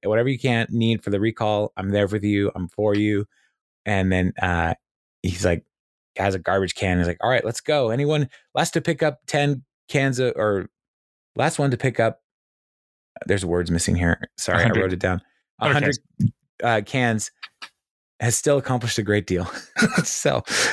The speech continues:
Speaker 1: um, yeah, so they go, uh, and Anne is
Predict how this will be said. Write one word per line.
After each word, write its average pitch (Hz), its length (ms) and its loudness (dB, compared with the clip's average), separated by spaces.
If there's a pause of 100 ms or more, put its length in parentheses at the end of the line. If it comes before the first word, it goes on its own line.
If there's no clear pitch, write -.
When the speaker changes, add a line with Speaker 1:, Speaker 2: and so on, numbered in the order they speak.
(140)
Speaker 1:
um, 107 540 -2 (120)
yeah, 113 200 0
so 117 180 -2
they 113 340 2 (200)
go, 110 500 0 (380)
uh, 101 360 0
and 98 400 0
Anne 104 440 0
is 95 340 -2